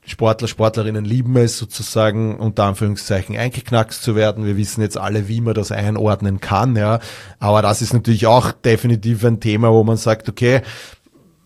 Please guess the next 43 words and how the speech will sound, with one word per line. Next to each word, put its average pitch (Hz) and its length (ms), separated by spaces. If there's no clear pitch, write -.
ich 139 220
schau 110 180
mir 113 100
das 110 200
auch 107 180
einmal 95 300
an.“ 92 220
Ja, 104 180
also 107 200
das, 104 300
die, 104 160
die, 110 180
die, - 160
das - 280
ist - 280
eine, 131 180
das 117 160
ist 117 160
so 135 180
riesig, 131 460
aber 110 220
natürlich 131 360
Sportphysiotherapie, 113 1040
mach 107 280
sofort 104 420
einen 98 80
Sportphysiokurs. 95 960
Das 117 200
ist 123 160
das 120 140
Einzige, 110 480
was, 104 260
was, - 360
das, - 400
was 101 200
zählt, 117 400
wenn 110 160
du 107 80
mit 104 160
Sportlern 101 320
und 98 60
Sportlerinnen 104 520
arbeitest. 104 480